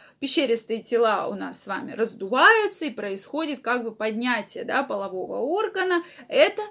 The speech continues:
называется эрекцией. Соответственно, какие могут быть проблемы с эрекцией? Их три. Три проблемы.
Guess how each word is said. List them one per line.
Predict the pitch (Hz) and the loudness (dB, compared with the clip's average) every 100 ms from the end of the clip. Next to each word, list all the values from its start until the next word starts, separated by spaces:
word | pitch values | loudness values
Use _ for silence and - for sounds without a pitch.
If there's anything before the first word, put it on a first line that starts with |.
| - | -2
называется | 277 220 214 214 269 311 - 277 - | 0 0 0 2 2 2 -2 -8 -6
эрекцией. | 220 277 320 233 214 262 269 - - 233 247 220 190 - - _ - - - - | 0 2 2 2 2 0 0 -10 -8 -4 -4 -6 -10 -10 -14 _ -20 -20 -20 -14
Соответственно, | - 415 453 330 302 226 - 190 190 190 - | 2 4 6 4 2 2 0 -10 -8 -8 -10
какие | - 285 285 285 285 359 381 381 370 | 2 4 4 2 2 4 4 4 0
могут | 311 247 294 302 262 233 208 | 0 4 8 8 6 2 -2
быть | 196 294 233 | 2 2 2
проблемы | 214 202 190 220 277 359 403 392 - | 0 -4 -2 2 4 2 0 -8 -12
с | - 277 311 302 - | -10 -4 -4 -4 -6
эрекцией? | 254 233 226 - - - | 2 2 0 -8 -12 -6
Их | 254 330 - - _ | 0 0 0 -18 _
три. | - 254 302 - - _ | -2 2 2 0 -10 _
Три | 208 247 311 | -6 0 0
проблемы. | - 254 233 240 196 | 0 -4 4 4 2